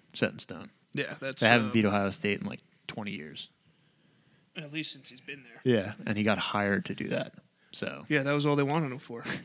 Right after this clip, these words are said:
Speaker 2: And that's all you do at Michigan is try to beat Ohio
Speaker 1: Yeah.
Speaker 2: State.
Speaker 1: So, and, like, what? Who? Who? Who the? F-, like, no one from Michigan's been good, like, in the N F L.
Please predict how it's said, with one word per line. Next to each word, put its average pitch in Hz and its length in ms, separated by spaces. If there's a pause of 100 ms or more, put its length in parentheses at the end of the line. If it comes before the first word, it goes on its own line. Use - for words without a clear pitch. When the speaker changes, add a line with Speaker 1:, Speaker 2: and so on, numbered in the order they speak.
(560)
Speaker 2:
And 143 160
that's - 140
all 143 160
you 131 120
do 147 200
at 131 80
Michigan 127 400
is 123 80
try - 200
to 131 60
beat 131 140
Ohio 123 260
Speaker 1:
Yeah. 120 40
Speaker 2:
State. 143 340 (180)
Speaker 1:
So, 101 480 (680)
and, 107 100
like, 98 160 (320)
what? 113 180 (440)
Who? 139 520
Who? 139 300 (120)
Who 147 100
the? 135 80
F-, - 160 (120)
like, 117 220
no 123 140
one 135 180
from 110 300
Michigan's 101 360
been - 120
good, - 260 (480)
like, - 100
in - 60
the 71 60
N 73 80
F - 120
L. - 220